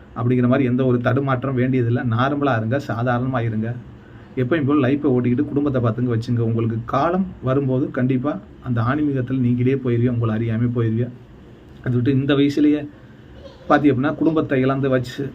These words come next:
நிறைய பேர் நான் திருவண்ணாமலையில பார்த்திருக்கேன், வச்சிருக்கேன். பல பேர் சொல்ற விஷயம் இதுதான். "ஆமா தம்பி, என்ன பண்றது, விவரம் தெரியாத வயசுல ஆன்மீகம் அது இதுன்னு கத்துக்கிட்டு வச்சுக்கிட்டு, அதையும் கத்துக்காம, இதையும் கத்துக்காம குடும்பத்தை விட்டு வந்துட்டேன்." இன்னைக்கு பாத்தி அப்படின்னா, குடும்பத்தோட அருமை தெரியுது. என்ன பண்றது, மறுபடியும் போக முடியாது, குடும்பத்துல சேர்த்துக்க மாட்டாங்க அப்படிங்கிறதுக்காக.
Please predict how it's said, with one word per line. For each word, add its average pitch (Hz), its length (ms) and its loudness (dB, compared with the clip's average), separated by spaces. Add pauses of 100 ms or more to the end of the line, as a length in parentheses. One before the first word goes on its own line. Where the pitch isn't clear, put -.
நிறைய 127 220 0
பேர் 135 120 0
நான் 123 200 0
திருவண்ணாமலையில 127 460 0
பார்த்திருக்கேன், 117 380 0
வச்சிருக்கேன். 110 300 -2
பல 120 180 0
பேர் 127 260 0
சொல்ற 120 160 0
விஷயம் 110 280 0
இதுதான். 110 440 -2
"ஆமா 120 180 0
தம்பி, 110 360 0
என்ன 110 180 -2
பண்றது, 110 380 -2
விவரம் 113 300 -2
தெரியாத 117 300 -2
வயசுல 113 320 -4
ஆன்மீகம் 117 380 0
அது 110 80 -2
இதுன்னு 117 220 -2
கத்துக்கிட்டு 113 300 -4
வச்சுக்கிட்டு, 110 460 -6 (360)
அதையும் 127 260 2
கத்துக்காம, 117 360 0
இதையும் 120 240 2
கத்துக்காம 110 340 0
குடும்பத்தை 113 360 0
விட்டு 110 200 -2
வந்துட்டேன்." 110 180 0
இன்னைக்கு 113 240 0
பாத்தி 113 200 -2
அப்படின்னா, 117 280 0
குடும்பத்தோட 120 260 -2
அருமை 110 300 -2
தெரியுது. 110 240 -2
என்ன 113 160 0
பண்றது, 120 280 2
மறுபடியும் 117 400 0
போக 127 140 0
முடியாது, 113 400 0
குடும்பத்துல 117 360 -2
சேர்த்துக்க 120 320 -2
மாட்டாங்க 101 400 -4
அப்படிங்கிறதுக்காக. 101 600 -6